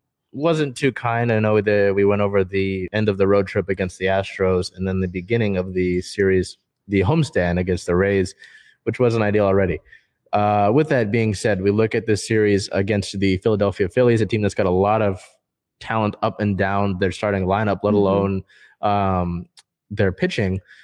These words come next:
Speaker 1: Uh, we look here at this three-game series against the Phillies, May ninth versus the Phillies, a zero to nine loss. Obviously, I don't, no player of the game there. That was just an embarrassing game to be a part of. Uh, I mean, it was Chris Flexen's start day,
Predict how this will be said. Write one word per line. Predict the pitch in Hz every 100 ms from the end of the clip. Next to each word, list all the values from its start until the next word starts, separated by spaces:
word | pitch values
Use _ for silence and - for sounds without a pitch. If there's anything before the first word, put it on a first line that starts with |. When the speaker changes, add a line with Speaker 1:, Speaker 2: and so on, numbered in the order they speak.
| _ -
Speaker 1:
Uh, | 95 95
we |
look | 107 104
here | - 107
at | 101
this | 95 90
three-game | 117 107 107
series | 98 107 98
against | 101 98
the | -
Phillies, | - 107 101
May | 101 104
ninth | 104 104 101
versus | - 101 101
the | 92
Phillies, | 107 101 -
a | 95 95 90
zero | 92 110 117
to |
nine | 101 92 95
loss. | 92 90 90 -
Obviously, | - 95 92 90 98 95
I | 95
don't, | 98 90 - _ _ - - _ _ _ _ _ _ _ _
no | 117
player | 104 107
of | 95
the | 87
game | 87
there. | 92 98
That | 92 123
was | 113 98
just | 90
an | 101
embarrassing | 98 98 104 104
game | 92 98
to | 95
be | 90
a |
part | 87 139 147
of. | 143 135 135 - - - _ _ _
Uh, | 98 98 95 92 92 -
I |
mean, | 107 104
it |
was | 104 104
Chris | 147
Flexen's | - 127 117 123 117
start | - 117 110 -
day, | 110 107